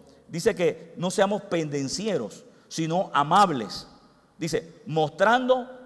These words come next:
toda mansedumbre para con todos los hombres". ¿Ok? Mira cómo dice, "mostrando", ¿qué? "Toda mansedumbre". ¿Qué es mansedumbre?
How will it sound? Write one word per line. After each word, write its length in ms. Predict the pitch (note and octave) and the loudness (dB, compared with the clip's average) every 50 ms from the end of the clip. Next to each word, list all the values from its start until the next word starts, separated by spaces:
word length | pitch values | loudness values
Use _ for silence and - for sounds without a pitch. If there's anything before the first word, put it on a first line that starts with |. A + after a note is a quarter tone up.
| - - - - - | -20 -20 -20 -6 0
toda 320 | - G#3+ A3+ A3+ A#3 A#3+ | 2 4 4 4 4 2
mansedumbre 1000 | G#3+ F#3 F3+ E3+ F3 E3+ - - D#3 D3+ F3+ A#3 A#3 G3 E3+ C#3+ B2+ B2+ C3 - - - - - - - - _ _ | 0 0 0 0 0 0 0 0 2 2 4 2 2 2 2 0 0 -2 -4 -8 -12 -18 -20 -20 -20 -20 -20 _ _
para 240 | - C#3+ D3+ D3 D3 | 0 2 4 4 2
con 220 | D3 D3+ D3+ D3+ C#3+ | 2 0 -4 -4 -2
todos 480 | - G3 G3+ G3 G#3 G3 - - - - - - | 0 2 2 2 0 -4 -8 -10 -16 -18 -10 -6
los 240 | C#3+ D#3 D3 - | -4 -4 -2 0
hombres". 500 | F#3 G3+ F#3 E3 C3+ A2+ G2 F2 - - - - - - _ _ _ _ _ _ _ - | 0 0 2 2 0 -2 -2 -4 -8 -14 -16 -20 -20 -20 _ _ _ _ _ _ _ -10
¿Ok? 160 | - C3 G#3 A#3+ C4+ B3 - - | -4 2 2 2 2 2 -4 -10
Mira 200 | - D3 F3+ G3+ | -4 0 0 0
cómo 180 | F#3+ F#3+ G3+ G#3 | 0 0 0 0
dice, 220 | G3+ F3 - C3+ | 0 0 0 -2
"mostrando", 540 | - C#3+ D3 D3 D3 - F3+ G3+ G#3 G#3 G#3 | -4 -4 -6 -4 0 2 2 2 2 0 -2
¿qué? 200 | G3+ G#3+ B3+ C#4+ - - - - - - - _ _ _ _ - | 0 0 0 0 -2 -16 -20 -20 -20 -20 -20 _ _ _ _ -2
"Toda 580 | - F#3 G#3 A3+ B3 C4+ C4+ - - - - - | 0 2 4 4 4 2 2 0 -6 -16 -16 -12
mansedumbre". 880 | - D3+ E3+ E3 E3+ D#3+ - E3 D#3 E3+ G3+ G#3+ G3+ F3 D3 B2+ G#2+ E2+ - - - - - - _ _ | -6 -2 -2 -2 -2 0 2 2 4 4 4 2 2 0 -2 -2 -4 -6 -10 -18 -20 -20 -20 -20 _ _
¿Qué 160 | - D#3+ E3+ | 0 2 2
es 80 | F#3 F#3+ | 2 2
mansedumbre? 720 | G3 G3 G3 - - F#3 F#3 G3+ G#3+ A3 A3+ A#3 B3 | 0 -2 -4 -4 -6 -6 -4 -4 -4 -4 -4 -6 -6